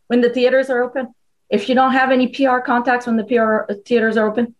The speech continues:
go to that Friday one. Like, if you work until five, there's probably a, a screening at five thirty. Go to your screening, and by midnight, you can have your review. And you'll still be at about the same time as everybody else by a few days. It's not, it's not that bad. Like, make your name that way,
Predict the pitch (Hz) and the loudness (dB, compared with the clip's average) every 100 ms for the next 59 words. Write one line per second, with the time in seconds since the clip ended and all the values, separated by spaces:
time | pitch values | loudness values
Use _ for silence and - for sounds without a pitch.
0 | - - 202 262 - 302 - - 208 202 | -20 -6 0 0 0 -2 -2 -2 0 2
1 | 196 185 175 160 - - - - 196 202 | 2 0 0 -2 -4 -4 -4 -2 2 2
2 | 208 220 214 185 - 240 262 311 311 _ | 2 0 0 -2 0 0 2 0 -4 _
3 | _ - 208 208 233 226 220 220 202 - | _ -4 -4 0 2 2 2 0 -2 0
4 | 190 180 196 - 208 202 180 160 - 147 | 0 2 0 -2 -2 -2 -2 -2 -2 -2
5 | - 107 - - _ _ _ - 175 214 | -4 -8 -10 -18 _ _ _ -2 -2 0
6 | 226 226 247 247 247 190 175 180 196 180 | -2 0 0 2 0 0 0 0 0 0
7 | - 175 175 165 - - - 85 - - | -4 -4 -6 -6 -6 -6 -8 -8 -14 -18
8 | - _ _ _ - 262 302 285 - 294 | -20 _ _ _ -2 2 4 2 2 0
9 | 240 254 196 175 170 165 - 180 170 165 | 4 2 2 2 0 0 -6 -6 -2 -2
10 | 170 170 170 165 165 165 165 160 160 170 | 0 0 2 2 2 4 2 2 0 0
11 | 165 - - - - - - _ _ _ | -2 -8 -16 -16 -18 -18 -20 _ _ _
12 | _ _ _ 226 214 202 202 220 240 214 | _ _ _ 0 2 2 0 0 0 2
13 | 190 180 - - - - 220 240 240 254 | 2 0 -2 -4 -6 -2 0 0 2 2
14 | 233 220 214 202 185 190 185 180 | 4 4 2 2 2 2 2 2